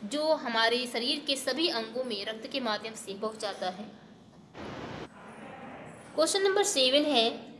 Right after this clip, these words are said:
एंटीरिकेटिक विटामिन किसे कहते हैं? What are called anti-rickettic vitamin? दोस्तों, एंटीरिकेटिक vitamin ए को कहा जाता है। Vitamin A का वैज्ञानिक नाम retinol है। Vitamin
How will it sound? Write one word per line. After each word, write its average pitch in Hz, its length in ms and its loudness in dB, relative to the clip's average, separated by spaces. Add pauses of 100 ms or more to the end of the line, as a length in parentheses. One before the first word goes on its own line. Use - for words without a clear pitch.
(140)
एंटीरिकेटिक 277 1200 6
विटामिन 226 480 4
किसे 233 260 4
कहते 202 360 -2
हैं? 180 400 -8 (720)
What 302 220 10
are 339 200 10
called 233 440 8
anti-rickettic 240 1000 2
vitamin? 180 420 -4 (880)
दोस्तों, 285 360 0
एंटीरिकेटिक 285 720 2
vitamin 262 520 2 (380)
ए 254 280 8
को 285 60 -4
कहा 220 280 6
जाता 214 320 4
है। 262 160 4
Vitamin 226 600 2 (280)
A 294 240 8
का 294 80 10
वैज्ञानिक 220 480 6
नाम 214 480 4 (140)
retinol 220 680 8
है। 233 300 -2 (440)
Vitamin 285 360 8